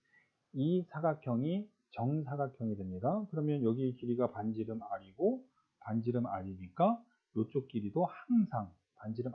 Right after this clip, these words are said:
R이 되어서 정사각형이 되고요. 그렇게 되면 어떤 특징을 갖게 되냐면 지금 이 P라는 점이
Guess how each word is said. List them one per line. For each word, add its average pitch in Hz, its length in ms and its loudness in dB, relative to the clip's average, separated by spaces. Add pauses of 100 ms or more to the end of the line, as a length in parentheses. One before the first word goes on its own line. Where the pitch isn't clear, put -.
R이 127 280 0
되어서 123 540 -2 (460)
정사각형이 143 800 -4
되고요. 101 480 -2 (520)
그렇게 185 320 0
되면 175 260 0
어떤 165 380 -2
특징을 165 400 -8
갖게 117 280 -2
되냐면 101 680 0 (640)
지금 156 240 -4
이 151 180 0
P라는 202 520 2
점이 107 420 0